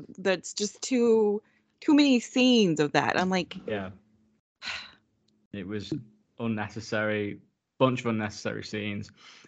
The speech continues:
Speaker 2: And the dialogue is really awful in it too. It felt like a cringy drama, like, just
Speaker 1: Yeah,
Speaker 2: not,
Speaker 1: they tried
Speaker 2: not
Speaker 1: really
Speaker 2: good.
Speaker 1: hard to, ho-, uh, take f-,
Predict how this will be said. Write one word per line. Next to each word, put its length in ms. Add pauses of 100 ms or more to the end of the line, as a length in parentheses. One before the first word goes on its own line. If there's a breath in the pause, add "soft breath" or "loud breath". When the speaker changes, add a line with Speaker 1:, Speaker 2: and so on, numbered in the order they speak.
Speaker 2:
And 120
the 80
dialogue 640
is 140
really 320
awful 420
in 80
it 160
too. 300 (520 loud breath)
It 160
felt 260
like 260
a 120
cringy 760
drama, 640 (240)
like, 540 (460 loud breath)
just 320
Speaker 1:
Yeah, 320
Speaker 2:
not, 80
Speaker 1:
they 120
tried 260
Speaker 2:
not 120
Speaker 1:
really 220
Speaker 2:
good. 100
Speaker 1:
hard 280 (320)
to, 840 (800 soft breath)
ho-, 320
uh, 500
take 420
f-, 260